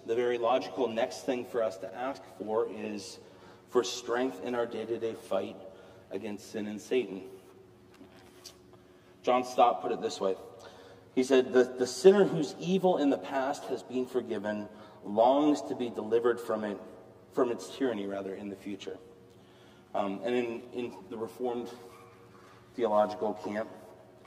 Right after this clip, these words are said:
we often talk about these concepts using two big words. We talk about it saying justification and sanctification.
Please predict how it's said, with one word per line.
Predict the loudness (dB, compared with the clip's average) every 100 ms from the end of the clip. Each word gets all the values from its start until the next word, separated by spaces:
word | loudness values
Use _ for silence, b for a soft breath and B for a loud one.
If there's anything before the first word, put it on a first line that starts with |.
| -8
we | -2
often | 0 0 -2 -6
talk | -2 -2 -2
about | -4 -6
these | -8 -12 -10
concepts | -10 -8 -10 -8
using | -10 -10 -12
two | -12 -12
big | -8 -8
words. | -2 -2 -2 -8 -18 B B B B B B
We | -6
talk | 2 2
about | 2 0 -2
it | -4 -12 -12
saying | -6 -6
justification | -2 -4 -4 -8 -8 -8 -8
and | -10
sanctification. | -8 -8 -8 -14 -10 -8 -8 -14